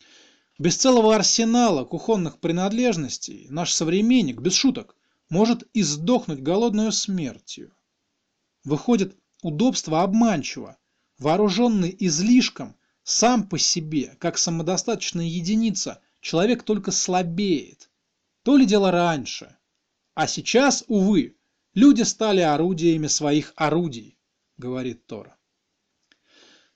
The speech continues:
Единственный выход из этого состояния, как проповедует нам Тора, это путь на уменьшение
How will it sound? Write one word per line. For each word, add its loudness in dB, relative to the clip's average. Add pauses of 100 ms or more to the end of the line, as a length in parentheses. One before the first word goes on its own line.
(380)
Единственный 4
выход 4
из 2
этого 4
состояния, 2
как -10
проповедует 2
нам -4
Тора, 0
это 0
путь -2
на 2
уменьшение 0